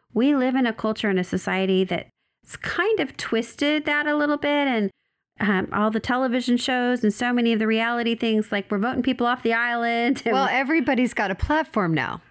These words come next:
Speaker 1: Right. So we're doing this whole, like, "You're off the island and I'm voting you out of the group and you're," and we kind of
Speaker 2: It's
Speaker 1: feel
Speaker 2: very
Speaker 1: like,
Speaker 2: stressful.
Speaker 1: like we're grading people.
Speaker 2: Yes.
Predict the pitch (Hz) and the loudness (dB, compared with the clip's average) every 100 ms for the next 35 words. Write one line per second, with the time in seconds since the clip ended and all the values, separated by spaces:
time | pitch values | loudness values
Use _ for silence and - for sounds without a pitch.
0 | _ 320 330 269 - - - - 311 330 | _ 0 0 0 -6 -16 -10 -4 -2 0
1 | 381 480 415 330 - 311 302 294 277 254 | 2 2 2 2 0 2 2 2 2 0
2 | 240 233 294 508 427 359 381 320 311 302 | 0 0 0 2 2 0 -2 0 0 2
3 | 294 285 277 269 262 254 247 240 262 381 | 2 2 2 2 2 2 2 2 2 2
4 | 320 330 339 320 330 320 302 294 269 285 | 0 2 2 4 4 2 0 0 -2 -2
5 | 277 294 285 285 - 240 240 269 269 - | 0 0 0 -2 -2 0 2 2 0 -8
6 | _ _ 247 262 254 254 320 392 226 240 | _ _ -2 0 0 0 0 0 2 0
7 | 254 233 262 320 - - 180 156 226 240 | 0 -2 -2 -2 -4 0 0 0 -2 -2
8 | 208 220 214 208 202 185 175 226 220 185 | 0 0 2 2 4 4 4 2 2 0
9 | - - | -4 -8